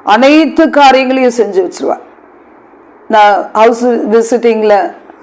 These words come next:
ஒருவேளை ஊழியக்காரர்கள் அவர்களோட போக வேண்டிய சூழ்நிலை வரும்போது, அப்போல்லாம் நான் ரொம்ப, எனக்கு ஈடுபாடு கிடையாது, தெரியாது,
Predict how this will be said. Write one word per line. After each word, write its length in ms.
ஒருவேளை 400
ஊழியக்காரர்கள் 960
அவர்களோட 680
போக 240
வேண்டிய 320
சூழ்நிலை 480
வரும்போது, 680
அப்போல்லாம் 340
நான் 40
ரொம்ப, 640
எனக்கு 360
ஈடுபாடு 400
கிடையாது, 600
தெரியாது, 680